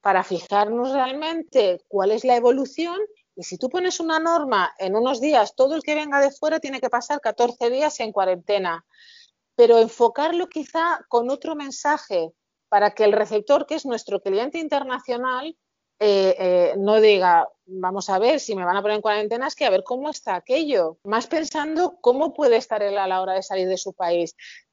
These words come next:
Sí que es cierto que yo creo que medidas de control tiene que haber. No puede ser que al final, eh, empiecen a venir extranjeros y esto se convierta otra vez en un rebrote como destino turístico. Eso sería pegarnos un tiro en el pie.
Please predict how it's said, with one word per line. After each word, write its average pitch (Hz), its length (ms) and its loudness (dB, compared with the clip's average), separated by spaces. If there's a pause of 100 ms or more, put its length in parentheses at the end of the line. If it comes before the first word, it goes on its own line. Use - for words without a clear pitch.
Sí - 240 -2
que 320 80 0
es 320 100 -2
cierto 302 240 0
que 269 100 2
yo 220 140 4
creo 208 180 4
que 214 60 -2
medidas 254 400 2
de 226 120 0
control 262 520 -2
tiene 196 240 -4
que 190 100 -6
haber. 165 360 0 (220)
No 220 220 -2
puede 240 280 6
ser 240 240 -2
que 233 100 0
al 226 80 0
final, 240 680 0
eh, 190 340 2
empiecen 214 380 -2
a 220 80 0
venir 220 220 2
extranjeros 226 680 0
y 220 60 4
esto 202 160 -4
se 208 140 -6
convierta 214 580 2
otra 202 240 2
vez 196 200 2
en 233 160 -4
un 208 100 -2
rebrote 208 420 4
como 226 200 -2
destino 196 340 -2
turístico. 208 460 2
Eso 233 120 -2
sería 277 340 2
pegarnos 247 440 2
un 247 160 -12
tiro 220 240 -4
en 208 100 -4
el 185 200 -4
pie. 175 340 0